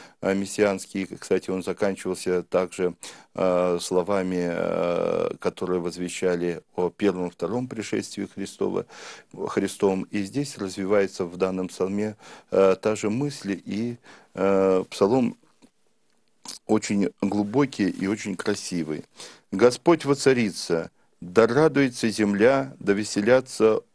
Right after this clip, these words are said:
острови мнози. Господь воцарися". Конечно, да радуется з-, земля. Э, о радости возвещает нам Церковь, э, Христова, начиная с,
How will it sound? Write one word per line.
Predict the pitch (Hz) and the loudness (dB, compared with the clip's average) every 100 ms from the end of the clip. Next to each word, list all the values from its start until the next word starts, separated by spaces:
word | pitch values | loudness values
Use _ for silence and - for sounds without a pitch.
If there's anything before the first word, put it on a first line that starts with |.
| _ | _
острови | 120 135 - 107 120 113 110 - | 4 4 2 -2 0 0 -2 -2
мнози. | 98 98 101 95 82 78 80 - - - - - | 0 2 4 2 0 -4 -4 -8 -20 -20 -20 -12
Господь | 78 104 - - 139 - | 2 2 2 2 2 4
воцарися". | 101 - 95 87 85 - 85 82 _ - - - - _ | 0 2 2 2 -2 -2 -2 -4 _ -20 -20 -20 -20 _
Конечно, | - 107 143 139 - 110 104 95 95 | 0 2 2 0 0 2 2 0 0
да | 98 | 0
радуется | 101 101 98 95 - 92 | 4 4 2 -4 -4 -6
з-, | 90 - | -6 -8
земля. | 92 95 92 85 78 - _ - - - | -4 -2 2 2 2 -4 _ -20 -8 2
Э, | 92 90 90 87 87 - 90 - _ _ _ _ | 4 6 4 2 0 -6 -10 -12 _ _ _ _
о | - 104 | 2 4
радости | 120 127 120 - - 117 107 - | 4 2 -2 -4 0 0 0 -2
возвещает | 107 110 107 - 120 98 87 | -8 -6 -6 -2 0 0 0
нам | 87 87 | -4 -4
Церковь, | - 85 78 82 - | 0 0 0 -8 -6
э, | 87 87 82 | -2 -2 -2
Христова, | 90 - 110 101 | -8 -2 0 0
начиная | 95 85 98 98 95 90 | -4 -6 -4 0 0 -2
с, | - - | -2 -2